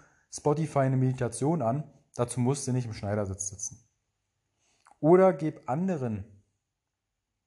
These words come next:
Entspannungstechniken vielleicht die Chance. Autogenes Training, P M R, Fantasiereisen, Selbsthypnose, was nicht alles Schönes gibt.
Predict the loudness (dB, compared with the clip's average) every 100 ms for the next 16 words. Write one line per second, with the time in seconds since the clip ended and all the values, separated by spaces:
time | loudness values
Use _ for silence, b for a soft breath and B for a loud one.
0 | _ _ _ _ -14 -8 -2 -2 -2 -4
1 | -6 -2 -4 -2 -2 -4 -12 -16 0 4
2 | 4 2 -6 -6 -6 -8 -14 _ _ _
3 | _ _ _ _ _ -20 -4 0 0 0
4 | -2 -2 -4 -8 -6 -6 -8 -12 b b
5 | b -10 -2 0 -2 -4 -6 -6 -4 -4
6 | -2 -2 -2 -2 -2 -2 -2 -4 -6 -10
7 | b b b _ -2 0 0 -2 -6 -4
8 | -4 -2 -4 -4 2 4 2 -2 -4 -6
9 | -6 -4 -4 -4 -4 -4